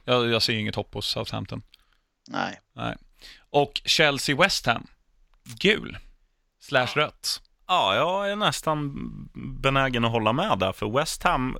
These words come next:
Speaker 3: spelar de som de gjorde förra matchen och Chelsea ser lika håglösa ut som e-, efter att, mm,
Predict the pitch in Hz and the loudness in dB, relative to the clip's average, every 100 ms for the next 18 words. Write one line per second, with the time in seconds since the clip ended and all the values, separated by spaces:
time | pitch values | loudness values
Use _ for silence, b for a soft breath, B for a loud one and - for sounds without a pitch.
0 | - - 127 123 110 127 151 202 165 110 | -8 -2 2 4 4 2 -2 -2 0 0
1 | 101 - 101 123 160 110 - 101 104 113 | 0 0 2 2 2 -2 -2 -2 2 4
2 | 120 123 120 101 92 104 101 98 - 101 | 2 0 -2 -2 -2 -2 -2 -2 2 2
3 | 95 - - 110 95 123 151 - 98 - | 2 -2 -2 -2 0 -2 0 -2 -2 -2
4 | 98 95 - - - 101 - 98 95 _ | -4 -4 -4 -6 -4 -8 -4 -2 -2 _
5 | - - 87 - | -16 -14 -12 -12